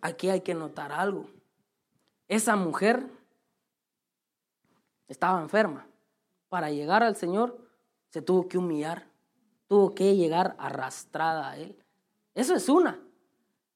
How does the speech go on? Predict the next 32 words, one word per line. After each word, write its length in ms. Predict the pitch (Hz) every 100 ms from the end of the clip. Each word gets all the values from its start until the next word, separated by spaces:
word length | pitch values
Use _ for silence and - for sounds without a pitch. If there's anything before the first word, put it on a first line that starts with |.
| -
Y 480 | 180 175 165 151 -
otra 400 | 226 277 247 226
es 140 | 226
que, 420 | - 202 156 - _ _ _ _
¿cómo 320 | 220 233 226
ella 180 | 240 226
sabía 480 | - 170 208 220 190
quién 240 | 202 208
era 500 | 214 214 180 139 143 _ _ _
el 120 | 151
Señor 340 | 135 143 151 185
Jesús? 480 | 156 - 165 - _ _ _ -
Definitivamente 1200 | - - 190 170 220 220 190 214 254 254 175 - _ _ _
fue 140 | 208
el 60 | 214
Espíritu 500 | 196 - 220 214 151
Santo 320 | 180 240 247
el 100 | 175
que 120 | 160
la, 200 | 139 131 -
la 220 | 139 139
guió. 360 | 131 131 165 - _ _ -
El 100 | 139
Espíritu 400 | - 202 196 165
de 100 | 151
Dios 260 | 165 247
la 180 | 254 170
tuvo 180 | 220 233
que 120 | 226
haber 180 | 214 220
guiado 400 | 202 202 269 277
porque 340 | 196 185 165